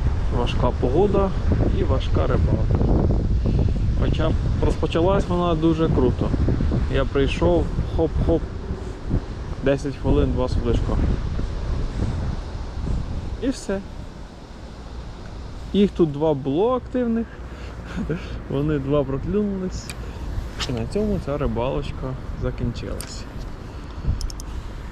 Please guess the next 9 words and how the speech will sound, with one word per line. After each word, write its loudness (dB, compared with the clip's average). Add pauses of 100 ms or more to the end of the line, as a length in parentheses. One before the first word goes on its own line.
Ось 2
буквально 0
недавно -2
ще -4
один -2
контакт -6
отримав -4 (1300)
на 0
вибросі. -2